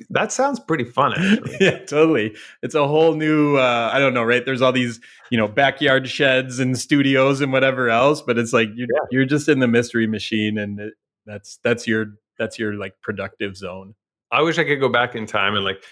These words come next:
Speaker 1: build the company from the van. And, you know, all of these stories, like, "The, our company started in the garage." I'd be like, "Mine started in our Volkswagen camper van." <laughs> It was just me writing <laughs> code in the van.
Speaker 2: Well, I just had this vision for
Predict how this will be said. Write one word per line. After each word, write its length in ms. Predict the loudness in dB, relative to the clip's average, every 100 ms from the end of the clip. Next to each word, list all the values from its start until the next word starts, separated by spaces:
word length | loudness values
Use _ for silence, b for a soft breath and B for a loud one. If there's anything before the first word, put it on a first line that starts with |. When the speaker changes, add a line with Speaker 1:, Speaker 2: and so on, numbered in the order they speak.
| B -20 -10
Speaker 1:
build 280 | 0 2 2
the 60 | -2
company 520 | -2 -2 0 0 0
from 420 | -2 0 0 0
the 40 | -4
van. 440 | -2 0 0 -2
And, 100 | -2
you 60 | 0
know, 60 |
all 120 | 2 2
of 120 | 2
these 160 | -4 -2
stories, 320 | 0 2 2
like, 220 | -4 -6 B B
"The, 200 | -2 0
our 120 | -2 -2
company 320 | -2 0 -2
started 320 | 0 2 2
in 100 | 0
the 60 | 0
garage." 580 | 0 2 2 0 -4 -6
I'd 60 |
be 100 | -4
like, 240 | -4 -6 -12 b b
"Mine 320 | -2 0 0
started 480 | -2 0 2 2 0
in 80 | 2
our 160 | 0 2
Volkswagen 580 | -2 -2 -2 -2 -4 -6
camper 380 | -4 -4 -4
van." 320 | -4 -4 -4 -4
<laughs> 340 | -4 -2 -2
It 80 | 0
was 100 | 2
just 220 | 2 2
me 320 | 0 0 2
writing 420 | 0 0 0 -4 -6
<laughs> 20 |
code 400 | 0 0 2 0
in 80 | 0
the 80 |
van. 480 | 2 2 0 -4 -12 _ B B
Speaker 2:
Well, 220 | 0 0
I 100 | 0
just 260 | 2 0 0
had 240 | -2 0
this 220 | -2 -2 -8 -14 -8
vision 600 | 0 0 2 0 0 -2
for 580 | 0 2 4 2 -2